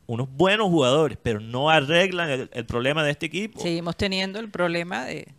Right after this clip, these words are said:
Speaker 1: No son jugadores que te ponen un pase, que, que son
Speaker 2: Yo
Speaker 1: creativos.
Speaker 2: no sé por qué insisten en traer o laterales o
Speaker 1: Sí.
Speaker 2: extremos. O sea, eh, no entiendo, Mateo, si
Speaker 1: El, el, mira, el, los dos jugadores que tenía el Junior, que eran
Speaker 2: ¿cuál es el
Speaker 1: creativos.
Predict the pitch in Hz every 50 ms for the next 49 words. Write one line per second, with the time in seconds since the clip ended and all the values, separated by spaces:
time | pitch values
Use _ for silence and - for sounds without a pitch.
0 | _ _ - 120 113 117 123 131 - - 165 165 175 190 180 180 180 160 135 127
1 | 127 139 151 180 185 - 165 151 135 110 - - 104 104 117 127 139 143 139 _
2 | - 151 185 196 185 175 - 127 104 80 - _ _ _ _ _ _ _ _ _
3 | _ - 104 98 - - - 110 - - 107 110 - 147 143 139 139 190 202 160
4 | 240 - 359 320 330 330 320 285 269 247 - 254 269 277 254 - 269 269 - -
5 | 262 240 233 214 196 202 190 180 190 202 220 220 226 - - - - - 190 196
6 | 185 180 170 170 - 160 147 151 160 175 190 196 190 190 185 185 185 175 - _
7 | _ _ _ _ _ _ _ - - 185 165 180 - - 185 180 180 185 190 196
8 | 196 196 202 180 - - - 226 233 - 233 214 240 262 294 285 - - - 233
9 | 254 277 294 330 - - - 277 240 214 - 208 214 226 226 247 240 147 156 -
10 | 143 147 - - 156 165 185 185 170 - - 147 147 143 - 156 143 139 131 135
11 | - 196 220 202 190 196 180 170 175 175 170 - 151 135 - 131 127 135 139 135
12 | 127 113 113 104 95 85 71 - - _ _ _ _ _ _ _ - 104 98 196
13 | 208 190 208 247 277 294 285 277 240